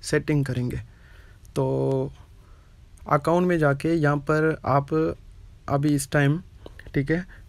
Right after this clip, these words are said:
फ़ोन नंबर, जो ऐसा फ़ोन नंबर जिसमें आपका अकाउंट नहीं बना हो TikTok का, वो ऐड करेंगे, फिर ईमेल ऐड करेंगे, ठीक है। ये आपका काम है, आप अपना लगा सकते हैं। तो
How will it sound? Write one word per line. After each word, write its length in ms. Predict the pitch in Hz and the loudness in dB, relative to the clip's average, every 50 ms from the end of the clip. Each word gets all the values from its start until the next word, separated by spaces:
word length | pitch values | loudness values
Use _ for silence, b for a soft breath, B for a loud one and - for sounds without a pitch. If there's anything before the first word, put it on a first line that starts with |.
| - - | -20 -6
फ़ोन 280 | - - 143 143 151 160 | -2 0 2 4 4 4
नंबर, 380 | 156 151 151 147 160 180 196 - - - - 147 | 2 2 4 4 4 2 2 0 -10 -6 -4 -2
जो 420 | 135 131 127 131 135 131 - - - | 0 0 0 0 0 -2 -2 -2 -2
ऐसा 300 | 147 139 - 151 151 147 | -4 -2 0 0 0 0
फ़ोन 300 | 139 - - - 156 151 | 0 -4 -4 -2 -2 0
नंबर 300 | 147 139 139 143 151 151 | 0 0 0 0 0 -2
जिसमें 420 | 147 143 139 139 - 147 147 147 139 | -2 -2 -4 -2 -2 -2 -2 -2 -2
आपका 280 | 127 139 139 - 139 | -4 -6 -6 -4 -6
अकाउंट 380 | 135 139 - 139 139 135 135 135 | -4 -2 -2 -2 0 0 2 2
नहीं 160 | 143 156 156 | 2 2 2
बना 180 | 139 131 127 123 | 0 0 0 0
हो 160 | 123 127 127 | -2 -4 -4
TikTok 340 | 120 - 123 - - 127 120 117 | -4 -6 -6 -2 -4 -4 -4 -2
का, 200 | - 143 160 - - - 147 | -4 -4 -4 -6 -8 -6 -2
वो 240 | 131 135 151 160 | 2 2 2 4
ऐड 180 | 127 156 147 143 | 2 0 0 0
करेंगे, 320 | 139 143 131 131 135 143 | -2 -2 0 0 0 0
फिर 160 | 135 139 143 131 | 0 0 -2 -2
ईमेल 340 | 113 139 139 135 127 120 | 0 2 2 2 2 2
ऐड 160 | 120 123 117 120 | 0 -2 -2 -4
करेंगे, 300 | - 117 110 117 120 117 | -4 -2 -2 -2 -4 -4
ठीक 200 | 113 143 147 160 | -4 -2 0 0
है। 60 | 160 | 2
ये 120 | 165 175 | 2 4
आपका 300 | 180 175 175 - 185 170 | 4 2 2 2 0 0
काम 260 | 151 - 147 143 139 | 2 2 0 2 2
है, 60 | 139 139 | 2 0
आप 180 | 139 135 - | -2 -2 -4
अपना 240 | 135 139 135 135 131 | -4 -2 -2 -2 0
लगा 260 | 123 127 120 135 127 | 0 -2 -2 -2 -2
सकते 320 | 120 117 131 135 - - 131 | -2 -4 -6 -8 -6 -8 -8
हैं। 120 | - - - - B B B B B B B B B B B B B B - - | -8 -8 -14 -20 B B B B B B B B B B B B B B -2 -2
तो 360 | 139 131 127 123 104 - | 0 0 0 -2 -4 -6